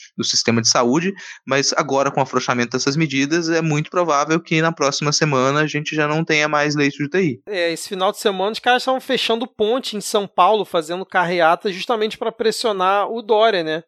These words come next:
Speaker 2: Então, assim, você já v-, começa a ver, e hoje eu tava vendo que o Bolsonaro, ele assinou uma M-, aquela M P que ajuda os pequenos empresários, quase um mês depois dela ter sido, quer dizer, o M P não, o projeto de lei,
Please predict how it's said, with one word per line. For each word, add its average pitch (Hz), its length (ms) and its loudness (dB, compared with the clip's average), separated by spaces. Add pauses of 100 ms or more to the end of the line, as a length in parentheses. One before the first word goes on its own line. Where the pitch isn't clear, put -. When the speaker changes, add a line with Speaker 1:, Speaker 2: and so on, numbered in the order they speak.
(120)
Speaker 2:
Então, 160 200 -2
assim, 175 320 -4
você 160 240 -6
já 208 180 4
v-, 156 180 -12
começa 190 480 0
a - 20 -8
ver, 226 160 4 (220)
e 190 240 0
hoje 175 200 -2
eu 202 60 0
tava 208 240 4
vendo 190 300 -2
que - 120 -8
o 208 140 -2
Bolsonaro, 175 640 0
ele 180 140 0
assinou 196 680 0
uma 175 240 -4
M-, 175 200 -4
aquela 180 340 0
M 180 160 -2
P 180 300 -2
que 190 100 -2
ajuda 165 340 -2
os 170 120 -8
pequenos 170 420 -6
empresários, 175 540 -2 (180)
quase 262 320 2
um 349 140 -2
mês 285 280 0
depois 269 400 0
dela 262 220 0
ter 254 160 -8
sido, 220 400 -6 (680)
quer 165 100 4
dizer, 151 180 0
o 147 80 0
M 170 200 -2
P 233 160 0
não, 196 140 0
o 151 40 -6
projeto 175 340 0
de 175 140 -8
lei, 208 160 0